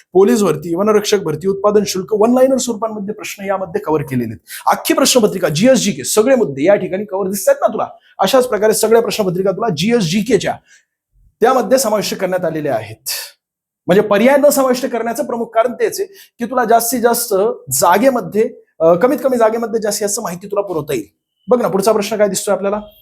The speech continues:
श्रीपती द्रौपदी मुर्मू, बावन्न कलम अत्यंत महत्वाचा आहे. द्रौपदी मुर्मू यांच्या संबंधित सांगायचं झालं तर स्वातंत्र्यानंतर जन्म झालेल्या पहिल्या राष्ट्रपती आहेत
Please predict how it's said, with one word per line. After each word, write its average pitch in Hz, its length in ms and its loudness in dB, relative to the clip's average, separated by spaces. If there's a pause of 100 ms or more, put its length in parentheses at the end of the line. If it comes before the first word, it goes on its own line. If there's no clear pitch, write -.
(160)
श्रीपती 175 380 -2
द्रौपदी 202 380 2
मुर्मू, 190 280 2 (500)
बावन्न 220 460 4
कलम 214 220 0
अत्यंत 220 340 -4
महत्वाचा 202 460 0
आहे. 190 200 0
द्रौपदी 208 400 2
मुर्मू 220 240 0
यांच्या 208 280 -2
संबंधित 226 360 -4
सांगायचं 226 400 0
झालं 208 240 4 (760)
तर 233 80 6
स्वातंत्र्यानंतर 247 840 0
जन्म 220 300 0
झालेल्या 185 360 -2
पहिल्या 175 380 0
राष्ट्रपती 143 460 -2
आहेत 113 180 -4